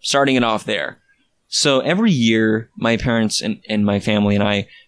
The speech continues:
uh, we vacation. Well, not as much now, but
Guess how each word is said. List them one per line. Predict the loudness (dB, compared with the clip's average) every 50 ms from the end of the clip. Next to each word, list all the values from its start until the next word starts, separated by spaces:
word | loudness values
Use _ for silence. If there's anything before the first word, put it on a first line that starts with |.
| _ -6
uh, | -2 0 0
we | 2 2 2
vacation. | 0 -2 -2 -2 -2 0 0 0 0 2 2 4 4 4 4 2 -2 -6 -14 -20 -20 _ _ -10
Well, | -6 -4 -2 -2 -2
not | -2 -2 -2
as | -4 -4 -4
much | -6 -6 -4 -4
now, | -4 -4 -4 -4
but | -4 -6 -6